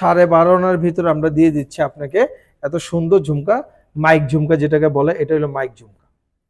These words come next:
দেখেন, এটা ওয়েট আছে দশ গ্রাম, সবগুলোই এক ভরির কম, পনেরো আনার ভিতরে আছে, পনেরো আনা ঝুমকা, সবগুলা পনেরো আনার ভিতরে ম্যাক্সিমাম দেখাচ্ছি আপনাদেরকে, এক লক্ষ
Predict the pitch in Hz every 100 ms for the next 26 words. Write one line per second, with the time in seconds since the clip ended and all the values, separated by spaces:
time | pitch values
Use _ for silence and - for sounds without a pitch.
0 | _ _ _ 104 98 _ _ _ _ _
1 | _ _ _ 147 180 165 175 175 180 202
2 | 156 160 147 139 107 - _ 190 185 185
3 | 226 226 170 160 185 185 147 104 _ 175
4 | 190 190 185 175 180 165 180 170 147 -
5 | 254 - _ _ _ _ - 175 175 175
6 | 170 170 156 165 151 208 294 - _ _
7 | - 156 160 180 175 170 180 175 170 160
8 | 165 190 170 160 - 175 165 139 165 151
9 | 170 170 170 165 180 151 151 180 180 175
10 | _